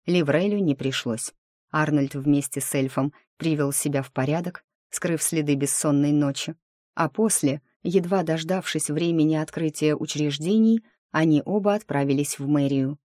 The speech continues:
откуда дракон намеревался переместиться к сестре.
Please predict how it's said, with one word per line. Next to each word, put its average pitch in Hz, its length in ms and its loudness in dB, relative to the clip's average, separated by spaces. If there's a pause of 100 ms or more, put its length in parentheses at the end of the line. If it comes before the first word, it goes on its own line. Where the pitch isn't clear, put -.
(280)
откуда 151 380 0
дракон 143 420 0
намеревался 143 640 2
переместиться 143 720 0
к - 40 -14
сестре. - 540 -4